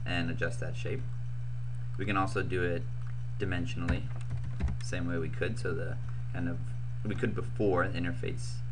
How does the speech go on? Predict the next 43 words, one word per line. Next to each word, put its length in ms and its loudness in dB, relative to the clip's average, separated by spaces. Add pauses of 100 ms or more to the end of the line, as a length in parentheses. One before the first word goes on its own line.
(100)
interface 460 0
remains 380 -2
the 100 -2
same. 360 -2 (1400)
Uh, 200 -2
we 100 -2
could 220 -2
drag 300 0
that 220 0
in 220 -2 (680)
and 100 -2
adjust 320 -2
that. 180 -2
Now 120 0
you 100 0
can 160 -2
see 240 -2
our 300 0 (280)
manipulator 640 2
adjusted 460 0
to 140 -2
the 80 -2
faces. 400 0
If 120 2
I 40 -2
hit 160 -2
spacebar, 680 -2 (500)
it 160 -2
adjusts. 540 0 (1000)
Um, 180 -2
so 160 -2
quickly 320 -2
model 300 -2
that. 240 -2 (400)
You 100 -2
can 160 0
select 380 2
faces 480 0
and 120 0
draw 200 2
right 260 0
on 200 0
them. 200 0